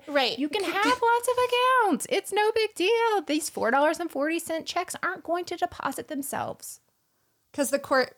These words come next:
Speaker 1: makes decisions that have no, you know, way to check without a record. Like,
Speaker 2: Zero. No, no, no.
Speaker 1: Oh my gosh. Get outta here.
Speaker 2: Oh, I think she actually even had an account in her deceased dog,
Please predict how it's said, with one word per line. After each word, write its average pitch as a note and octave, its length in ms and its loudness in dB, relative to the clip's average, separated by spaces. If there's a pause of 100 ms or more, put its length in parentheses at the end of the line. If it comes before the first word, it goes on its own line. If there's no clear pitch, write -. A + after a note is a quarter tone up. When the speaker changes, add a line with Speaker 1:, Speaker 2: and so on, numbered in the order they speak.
Speaker 1:
makes A3 260 -4
decisions G3 440 -4
that F#3+ 160 -2
have F#3+ 200 0
no, F3 440 -2
you F#3+ 100 -14
know, F#3 240 -8 (160)
way G3 180 -2
to F3+ 80 -4
check - 380 -6 (160)
without E3+ 260 -2
a E3+ 40 -8
record. - 260 -12
Like, D#3 80 -6
Speaker 2:
Zero. E3 680 4 (220)
No, B3+ 200 2
no, G#3 140 4
no. E3+ 140 2
Speaker 1:
Oh G#3+ 40 4
my C#3+ 180 -4
gosh. - 520 -8 (100)
Get - 160 -12
outta - 140 -8
here. G#3+ 260 -12 (100)
Speaker 2:
Oh, A#3 140 4
I A#3 120 4
think D4 180 0
she - 180 0
actually A3 300 0
even G#3 160 2
had F#3+ 180 2
an F3+ 80 -4
account F3 400 -4
in F3 120 -4
her E3 220 -2
deceased F#3 520 -8 (120)
dog, D#3+ 460 0